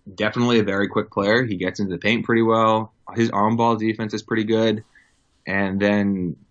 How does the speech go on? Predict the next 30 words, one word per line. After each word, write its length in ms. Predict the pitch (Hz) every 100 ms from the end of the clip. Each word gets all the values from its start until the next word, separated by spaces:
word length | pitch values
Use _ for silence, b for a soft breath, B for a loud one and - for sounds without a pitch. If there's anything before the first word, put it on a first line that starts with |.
| _ _ _
when 160 | 98 104
you 120 | 104
start 340 | 95 113 110 104
to 100 | 107
actually 360 | 101 - 107
look 240 | 98 107 -
beyond 340 | 101 98 101
the 60 | 95
box 280 | 85 92 -
score 200 | 113 113
stats, 440 | - 113 117 117
it's, 380 | 87 - - - _ _ _ _ _ _ _ _ _ _
it's 80 | -
not 340 | 101 101 -
really 260 | 101 107 95
that 220 | 87 101
great. 160 | 113 101
Like, 140 | 98
he's 300 | - 101 98 - _ _ -
a 140 | 90 - - -
terrible 440 | - 113 110 95 92
off-ball 420 | 92 90 92 87
defender. 460 | 87 - 85 85 80
Like, 160 | 87
I 120 | 90 107
really 560 | 98 80 95 98 98
can't 360 | 90 - 95 -
stress 300 | - 95 92
that 180 | 95 92
enough. 340 | 90 92 113